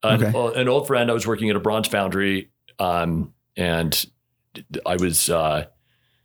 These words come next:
Speaker 1: I was wearing some Patagonia shorts, and I had no idea the significance of these Patagonia shorts. And he was like, "Hey, are you a climber?" And I've said, "No, I mean, this is in the nineteen eighties, before Patagonia was a household name."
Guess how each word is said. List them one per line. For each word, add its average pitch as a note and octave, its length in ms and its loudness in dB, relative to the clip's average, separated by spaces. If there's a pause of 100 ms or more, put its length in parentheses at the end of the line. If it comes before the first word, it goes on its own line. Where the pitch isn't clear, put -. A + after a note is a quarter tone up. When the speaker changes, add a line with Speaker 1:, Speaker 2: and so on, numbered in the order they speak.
(420)
Speaker 1:
I - 40 -2
was E2+ 160 -2
wearing F#2 180 -2
some E2+ 160 -4
Patagonia F2+ 560 0
shorts, D#2+ 400 -2
and E2+ 80 0
I D#2 60 -2
had D#2+ 180 -2
no D#2 220 0
idea E2+ 360 0
the D#2+ 80 -2
significance F2+ 680 -2
of D2+ 80 -4
these D2+ 160 -6
Patagonia D2+ 500 -2
shorts. F2+ 380 -2
And D#2+ 80 -4
he F2 80 -2
was D2+ 120 -4
like, D#2+ 140 -4
"Hey, F#3 140 -2
are G2 80 0
you F#2+ 120 -2
a G#2 60 -2
climber?" C3+ 340 -2
And C3 140 -2
I've D#2+ 100 -6
said, D#2 260 -4 (460)
"No, E2+ 160 -2
I F2 100 0
mean, F#2 140 -2
this G2+ 160 2
is G#2 120 0
in G#2 100 0
the E2+ 60 -2
nineteen E2+ 420 -2
eighties, D#2+ 320 -2
before D#2+ 440 -4
Patagonia E2 600 -2
was D2+ 180 -2
a D#2 220 -2
household D2+ 380 -2
name." D#2+ 320 -2